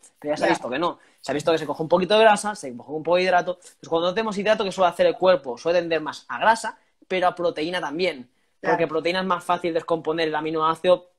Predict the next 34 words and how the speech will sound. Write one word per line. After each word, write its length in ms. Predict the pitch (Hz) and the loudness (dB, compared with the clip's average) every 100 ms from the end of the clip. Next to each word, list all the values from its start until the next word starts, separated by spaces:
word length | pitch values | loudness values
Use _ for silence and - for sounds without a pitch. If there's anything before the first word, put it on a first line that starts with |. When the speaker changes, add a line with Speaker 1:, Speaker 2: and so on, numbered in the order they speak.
| - | -12
Speaker 1:
co-, 180 | 143 | -12
para 240 | 131 123 113 | -8 -8 -8
conseguir 280 | 123 131 151 | -6 -4 -2
gluco-, 300 | 135 131 - | -2 -4 -2
glucosa, 400 | 160 156 208 143 | 2 4 2 2
¿no? 200 | 160 - - - - - _ | 0 -2 -8 -18 -18 -20 _
Entonces, 280 | - 160 165 | 0 4 4
con 80 | 165 | 6
la 60 | |
gluconeogénesis. 760 | 156 160 147 151 196 214 165 - | 8 8 6 4 2 2 2 -4
Entonces, 480 | 147 165 170 160 - - | -2 2 2 2 -6 -8
mm, 840 | 170 170 165 160 160 160 156 170 143 | -4 -2 0 0 -2 -4 -6 -12 -4
perder 240 | 160 170 | 0 4
masa 200 | 190 196 | 4 4
muscular 540 | 202 190 196 233 190 - - | 2 0 4 6 6 0 0
o 160 | 175 | 0
realmente 380 | 165 180 196 170 | 2 -2 -4 -8
que 40 | 151 | -6
te 60 | |
dé 40 | 165 | -6
una 200 | 175 170 | -4 0
paja 280 | 202 190 139 | 0 0 -8
porque 140 | 147 | -10
no 60 | 160 | -10
tienes 220 | 175 156 | -10 -8
ese, 180 | 165 165 165 _ | -8 -10 _ _
ese 220 | 160 - | -14 -8
depósito 640 | 165 - 180 180 175 165 | -8 -2 0 2 0 -4
de, 380 | 160 151 151 147 | -2 -4 -4 -6
de 80 | 151 | -6
hidratos, 380 | 156 156 156 165 | -6 -6 -6 -6
yo 60 | |
tampoco 360 | 147 147 139 143 | -6 -6 0 0
recomendaría. 440 | 139 131 127 147 | 0 -6 -6 -6